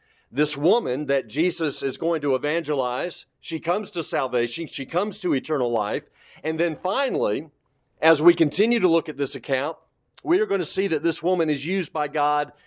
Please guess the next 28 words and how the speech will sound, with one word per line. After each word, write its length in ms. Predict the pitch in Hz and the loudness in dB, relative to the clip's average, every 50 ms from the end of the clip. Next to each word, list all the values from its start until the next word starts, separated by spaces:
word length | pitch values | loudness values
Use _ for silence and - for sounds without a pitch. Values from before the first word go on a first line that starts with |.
| _ _ _ | _ _ _
to 80 | - 139 | -2 2
bring 400 | 110 151 156 151 147 143 139 147 | 4 6 8 8 8 6 6 6
many 320 | 170 202 214 208 196 180 | 6 6 6 6 6 6
others 460 | 185 220 247 185 151 127 139 135 - | 6 6 4 2 2 0 0 0 -2
in 180 | 147 156 160 156 | -2 -2 0 2
her 160 | 143 165 160 | 2 0 0
village 800 | 139 135 175 220 233 190 139 127 131 147 143 - - - - - _ _ _ _ _ _ _ _ | 0 0 0 0 2 2 2 0 0 -2 -4 -8 -12 -12 -12 -14 _ _ _ _ _ _ _ _
to 100 | - 156 | -6 -6
faith 340 | 147 - 175 180 190 175 180 | -2 2 2 2 2 2 0
in 120 | 175 175 | 0 0
Jesus. 600 | 147 147 208 196 165 - - - - - - - - _ _ _ _ _ _ _ _ - | 2 2 0 0 0 -2 -4 -10 -12 -12 -16 -18 -18 _ _ _ _ _ _ _ _ -4
But 180 | 147 190 196 | -2 0 2
this 200 | 196 202 196 180 | 4 2 4 4
woman 260 | 180 226 277 294 277 | 4 4 4 2 0
that 160 | 240 233 202 202 | 0 0 2 2
we 140 | 214 214 | 2 2
are 80 | 202 165 | 2 0
speaking 400 | - - - 226 233 226 214 190 | -2 -4 -6 -6 -4 -2 0 0
about 420 | 170 156 165 156 156 156 160 - - - | 0 0 0 0 0 -2 -4 -6 -8 -4
is 260 | - 170 170 151 139 | 0 0 0 0 0
what 360 | 151 170 170 170 - - - | 0 -2 -2 -2 -4 -8 -6
the 360 | 139 165 165 160 151 147 - - - _ _ _ _ _ | -2 0 0 2 0 0 -2 -6 -14 _ _ _ _ _
Bible 380 | - 135 180 202 240 214 233 196 | -4 0 0 0 2 2 2 2
refers 440 | 175 165 151 - 185 185 175 - - | 2 2 0 0 0 0 0 -2 -4
to 240 | - 185 185 160 147 | -4 -2 -2 0 0
as 300 | 160 165 160 143 - - - | 0 0 0 -2 -4 -6 -4
a 100 | 151 156 | -2 -2
Samaritan. 800 | 147 - - 156 160 180 185 175 165 151 151 - 135 107 80 - | -2 -4 -4 -4 -2 0 2 2 2 0 -2 -4 -6 -6 -6 -8